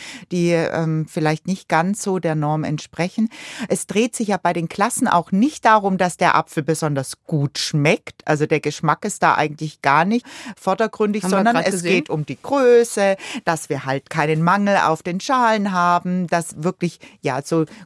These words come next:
Speaker 1: goldbackig sind, wie man vielleicht beim Schneewittchen im Märchen es kennt,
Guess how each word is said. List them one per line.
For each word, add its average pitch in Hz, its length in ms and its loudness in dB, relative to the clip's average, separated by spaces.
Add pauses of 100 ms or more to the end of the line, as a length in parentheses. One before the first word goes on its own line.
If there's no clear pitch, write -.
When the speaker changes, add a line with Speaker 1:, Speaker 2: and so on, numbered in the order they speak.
(120)
Speaker 1:
goldbackig 185 760 2
sind, 170 320 0
wie 160 120 -2
man 156 380 -2 (100)
vielleicht 147 380 -6
beim 139 180 -6
Schneewittchen 151 760 -4
im 147 180 -4
Märchen 135 520 -4
es 147 260 -8
kennt, 131 340 -6